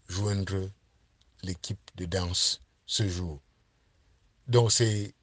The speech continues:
un rassemblement de personnes composites, mais qui sont, qui connaissent les valeurs culturelles et qui savent exécuter ces pas de danse dans leur culture. Tout le monde est habillé en tenue d'apparat.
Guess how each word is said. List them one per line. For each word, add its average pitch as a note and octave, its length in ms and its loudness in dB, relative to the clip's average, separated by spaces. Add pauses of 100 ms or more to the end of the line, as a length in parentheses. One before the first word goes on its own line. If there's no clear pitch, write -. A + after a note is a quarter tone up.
(640)
un E3 160 6
rassemblement B2 540 4
de A#2 140 2
personnes G#2+ 360 -2
composites, G#2 680 -4 (600)
mais G2 100 -4
qui - 160 -2
sont, C3 300 6
qui B2 160 0
connaissent E3 500 4
les F#2+ 200 0
valeurs G2+ 300 0
culturelles G2 520 -4 (260)
et - 60 -20
qui - 100 0
savent A#2+ 220 4
exécuter G#2 520 -2
ces B2 140 2
pas G2+ 160 0
de F2 80 -4
danse F2+ 460 -2 (360)
dans G2+ 100 -4
leur F#2+ 120 -2
culture. E2+ 380 -6 (480)
Tout B3+ 120 2
le A3 100 4
monde G3 540 4 (560)
est G#2+ 100 -2
habillé F#2 340 -4
en F2 120 -6
tenue F2 200 -8
d'apparat. D#2+ 420 -6